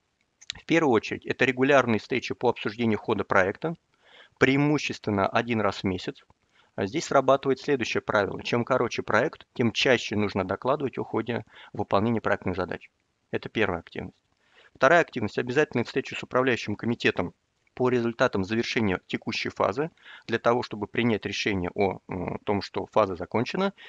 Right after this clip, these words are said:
и том, что мы можем перейти на последующую фазу внедрения. Это вторая активность. И третья активность — это принятие решения о продуктивном запуске.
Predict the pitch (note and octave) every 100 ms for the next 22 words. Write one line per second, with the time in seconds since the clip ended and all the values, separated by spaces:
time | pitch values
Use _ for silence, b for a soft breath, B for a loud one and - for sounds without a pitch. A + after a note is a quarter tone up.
0 | B - C3 - D3 E3 - A#2+ A2+ A#2
1 | A#2+ G#2 - A2 G2+ C#3+ D3+ A2+ G2+ -
2 | A#2 G#2 - G2 F#2+ F#2 E2+ E2+ E2 -
3 | _ _ _ - G2 - G#2+ F#2+ E2+ -
4 | - - _ _ B B - - G3+ E3+
5 | - C#3+ B2+ B2+ - B2 B2+ A#2+ A2+ A2
6 | - E3 B2+ A2 G#2 B2 A#2+ G2 F#2+ -
7 | _